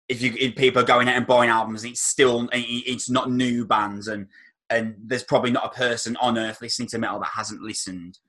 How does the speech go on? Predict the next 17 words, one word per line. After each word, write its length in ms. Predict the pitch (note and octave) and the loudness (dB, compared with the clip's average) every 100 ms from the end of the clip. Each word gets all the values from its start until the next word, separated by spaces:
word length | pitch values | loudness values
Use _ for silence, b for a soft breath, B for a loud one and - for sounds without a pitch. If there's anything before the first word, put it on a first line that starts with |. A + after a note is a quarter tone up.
| _ | _
to 80 | - | -12
the 80 | G#2+ | -4
Black 220 | A#2 G#2+ | -2 0
Album 320 | A2 G2+ G2+ | 0 0 -4
yet, 180 | G#2+ G2 | -6 -8
so 140 | - G#2+ | -6 -4
why 160 | G#2 | -4
would 100 | G2 | -4
they 80 | G2 | -6
go 140 | G2+ | -6
out 100 | G2+ G2 | -6 -6
and 120 | A#2 | 0
buy 180 | C3 G#2 | 2 2
it? 80 | - B B | -4 B B
However, 540 | E3+ G3 G#3+ C3+ G2+ - _ b b b b - | 4 6 4 2 0 -6 _ b b b b 2
I 220 | D3+ G#3 | 8 8
think 420 | G#3 C#3 A2 G2+ | 6 0 0 -2